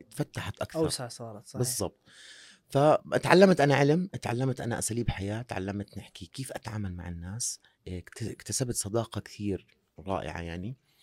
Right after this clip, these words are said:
Speaker 1: والحمد لله عدت.
Speaker 2: طيب،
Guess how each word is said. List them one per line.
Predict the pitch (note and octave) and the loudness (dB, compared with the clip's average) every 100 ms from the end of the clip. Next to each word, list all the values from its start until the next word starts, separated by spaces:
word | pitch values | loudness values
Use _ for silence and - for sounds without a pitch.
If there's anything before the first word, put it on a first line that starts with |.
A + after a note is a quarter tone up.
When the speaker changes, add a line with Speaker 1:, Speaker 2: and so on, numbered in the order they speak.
| - - - - - _ _ | -20 -20 -20 -20 -20 _ _
Speaker 1:
والحمد | E3+ G3+ - A#3+ A3+ | -6 -6 -6 -4 -4
لله | - E3+ | -6 -8
عدت. | F3+ D3 - _ _ _ _ - | -8 -10 -10 _ _ _ _ -6
Speaker 2:
طيب، | D3 C3 B2 | -2 -2 -4